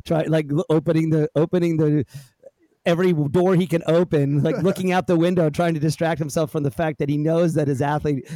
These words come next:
Speaker 1: is struggling and suffering and dying, and there's nothing he can do about it. And I'm like, "Mm,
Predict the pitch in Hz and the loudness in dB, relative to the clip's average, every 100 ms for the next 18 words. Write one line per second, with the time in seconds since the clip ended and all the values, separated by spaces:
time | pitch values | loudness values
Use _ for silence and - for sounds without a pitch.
0 | 135 143 - - 160 156 156 139 127 - | -4 -4 -4 -4 -2 0 -2 -2 -4 -4
1 | 160 - 139 131 127 131 143 147 135 117 | -6 -4 -2 -2 -4 -4 -2 -2 -2 -4
2 | - - _ - 143 143 156 156 160 160 | -10 -20 _ -4 0 0 0 0 0 0
3 | 160 151 151 147 135 147 147 135 131 120 | 0 -2 -2 -2 0 0 2 0 0 0
4 | 120 131 139 131 127 117 - _ _ _ | -2 -2 -2 0 -2 -4 -10 _ _ _
5 | 151 190 | -8 -6